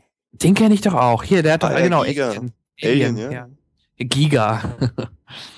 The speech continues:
Speaker 1: <laughs> Der Herr Reisenbach. Ja, mal gucken.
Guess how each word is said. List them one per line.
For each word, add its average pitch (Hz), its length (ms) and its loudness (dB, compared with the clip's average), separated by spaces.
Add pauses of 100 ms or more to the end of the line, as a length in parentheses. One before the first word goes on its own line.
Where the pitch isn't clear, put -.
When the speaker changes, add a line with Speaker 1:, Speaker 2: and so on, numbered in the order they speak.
(1000)
Speaker 1:
<laughs> - 160 -10
Der 110 180 -4
Herr 110 140 0
Reisenbach. 120 680 0 (3750)
Ja, 123 360 2
mal 214 200 0
gucken. 123 400 -6